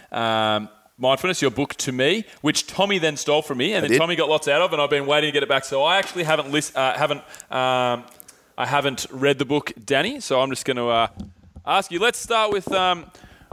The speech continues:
Speaker 1: where did you, uh, where did you, where did you start your journey into, uh, into mindfulness, and where did this all come from?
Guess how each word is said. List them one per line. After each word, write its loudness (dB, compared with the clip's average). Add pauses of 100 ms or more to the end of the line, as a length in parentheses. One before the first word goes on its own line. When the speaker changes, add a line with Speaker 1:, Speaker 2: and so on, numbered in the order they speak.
(500)
Speaker 1:
where 2
did -6
you, 0
uh, 2
where 2
did -6
you, 0 (360)
where 2
did 0
you -8
start 2
your -2
journey 0
into, -2
uh, 4
into -4
mindfulness, 0
and -2
where 2
did 0
this 0
all 0
come -4
from? -2